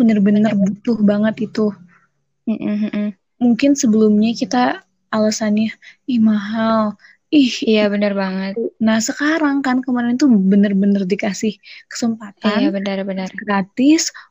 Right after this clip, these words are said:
Speaker 1: waktu
Speaker 2: Mm-mm.
Speaker 1: juga lumayan kosong dibanding hari
Speaker 2: Mm-mm.
Speaker 1: biasanya. Itu sih, jadi sebenarnya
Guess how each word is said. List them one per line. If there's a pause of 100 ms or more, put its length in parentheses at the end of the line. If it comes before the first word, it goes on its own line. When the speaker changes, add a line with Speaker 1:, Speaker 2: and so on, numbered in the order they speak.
(120)
Speaker 1:
waktu
Speaker 2:
Mm-mm.
Speaker 1:
juga (280)
lumayan (100)
kosong (100)
dibanding (160)
hari
Speaker 2:
Mm-mm. (200)
Speaker 1:
biasanya. (480)
Itu (100)
sih, (100)
jadi (880)
sebenarnya